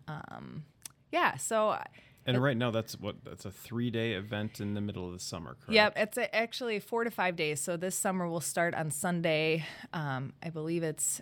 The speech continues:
Speaker 1: uh, July twenty-sixth or the twentieth. Now I
Speaker 2: Okay.
Speaker 1: get confused.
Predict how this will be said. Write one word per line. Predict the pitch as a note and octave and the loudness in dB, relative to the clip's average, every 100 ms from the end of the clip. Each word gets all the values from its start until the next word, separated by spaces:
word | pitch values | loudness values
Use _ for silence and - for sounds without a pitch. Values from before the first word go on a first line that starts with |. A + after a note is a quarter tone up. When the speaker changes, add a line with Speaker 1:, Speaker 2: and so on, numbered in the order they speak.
| - | -8
Speaker 1:
uh, | D3 - | -8 -8
July | - D3 D3+ C#3+ C#3+ - - - | -6 -4 0 0 0 -6 -20 -18
twenty-sixth | - E3+ D#3 C#3 - D#3 - - - - - - - | -8 -4 -4 -6 -2 -2 -2 -8 -14 -14 -18 -20 -20
or | - E3 | -8 -8
the | D#3 | -6
twentieth. | - - - - - - - | -8 -6 -6 -6 -10 -18 -10
Now | E3 | -6
I | D#3 | -4
Speaker 2:
Okay. | D#3 | -4
Speaker 1:
get | C#3+ - | -6 -8
confused. | D#3 E3 D3 - | -10 -8 -8 -8